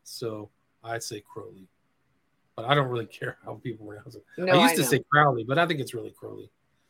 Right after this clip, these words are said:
Speaker 2: Well, so now in regards to the Beatles and some of these bands in the sixties, uh, why do you think they got, you know, why were they so involved with, uh, you know, Crowley in regards to, 'cause he died in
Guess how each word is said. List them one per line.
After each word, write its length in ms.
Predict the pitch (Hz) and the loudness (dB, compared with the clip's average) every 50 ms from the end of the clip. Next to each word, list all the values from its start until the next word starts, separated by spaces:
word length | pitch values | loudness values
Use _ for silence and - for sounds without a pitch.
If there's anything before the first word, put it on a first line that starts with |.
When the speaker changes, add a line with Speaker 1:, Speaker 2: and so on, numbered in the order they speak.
| _ _ _ _ _ - - _ - - _ _ _ _ _ _ _ _ _ _ _ | _ _ _ _ _ -20 -20 _ -20 -20 _ _ _ _ _ _ _ _ _ _ _
Speaker 2:
Well, 140 | 202 233 220 | 4 4 4
so 140 | - 269 | 4 0
now 220 | 254 254 247 240 233 | 0 2 0 0 0
in 180 | 233 247 240 | -2 -2 0
regards 460 | 226 240 233 233 240 269 302 - - - | -2 -2 0 0 -2 -2 -2 -4 -8 -12
to 100 | - 285 | -12 -8
the 160 | 226 196 180 135 _ | -8 -8 -10 -10 _
Beatles 640 | 165 170 185 190 156 - - - - - - - - | -12 -12 -6 -6 -4 -6 -6 -8 -14 -20 -20 -18 -16
and 200 | - - 160 156 | -14 -12 -12 -12
some 220 | 143 160 175 170 | -10 -10 -10 -10
of 100 | 170 165 | -10 -8
these 240 | 151 156 151 143 135 | -4 -4 -4 -4 -4
bands 520 | - - 147 143 143 143 143 143 143 143 - - 143 | -4 -2 -2 -2 -2 -2 -4 -6 -8 -10 -14 -14 -10
in 80 | 143 | -10
the 80 | 135 131 | -8 -10
sixties, 800 | 131 - - 156 143 - - - 131 120 113 113 113 - - - - - - | -8 -4 -2 -2 -2 -4 -6 -4 -2 -2 -2 -4 -8 -12 -18 -20 -20 -16 -12
uh, 200 | 113 117 120 - - _ _ _ _ _ _ _ _ _ | -10 -10 -10 -10 -12 _ _ _ _ _ _ _ _ _
why 400 | - 143 147 170 170 180 190 208 | -10 0 4 6 8 8 6 4
do 60 | 220 | 2
you 140 | 233 226 226 | 0 -4 -4
think 260 | 220 - 196 185 156 | -4 -4 -6 -6 -6
they 160 | 143 170 170 | -6 -6 -6
got, 340 | 170 - 175 151 143 139 143 _ _ _ | -6 -6 -6 -6 -6 -8 -10 _ _ _
you 120 | - 151 160 | -14 -10 -8
know, 200 | 151 143 139 139 | -8 -8 -8 -8
why 260 | 139 135 143 147 151 | -8 -6 -6 -6 -4
were 160 | 147 151 147 | -2 -2 0
they 180 | 139 147 143 147 | 0 0 0 0
so 240 | 143 - - 156 143 | -2 -4 -6 -6 -6
involved 500 | 135 135 127 135 131 131 131 123 123 131 | -8 -8 -6 -6 -4 -4 -6 -8 -8 -8
with, 260 | 131 131 123 120 - _ _ - - | -6 -6 -6 -6 -10 _ _ -16 -12
uh, 280 | - 123 123 123 123 127 - | -12 -10 -10 -10 -12 -12 -14
you 100 | - 135 | -12 -10
know, 160 | 135 127 123 117 | -10 -10 -10 -12
Crowley 580 | - - - 151 135 135 123 127 123 120 117 _ _ _ _ _ _ _ _ _ - | -14 -4 -2 0 0 0 -2 -4 -4 -6 -8 _ _ _ _ _ _ _ _ _ -8
in 120 | 151 151 147 | -6 0 2
regards 500 | 143 143 143 147 139 135 135 135 - - | 2 2 4 4 2 2 0 -2 -8 -14
to, 440 | - - 156 135 131 127 120 - - | -4 -2 -2 -2 -2 -4 -6 -10 -6
'cause 200 | - 165 151 143 | -4 -4 -4 -2
he 140 | - 214 208 | -4 -8 -6
died 360 | 160 156 156 165 190 208 175 | -2 0 2 2 2 2 0
in 200 | 151 - 117 117 | -4 -6 -8 -12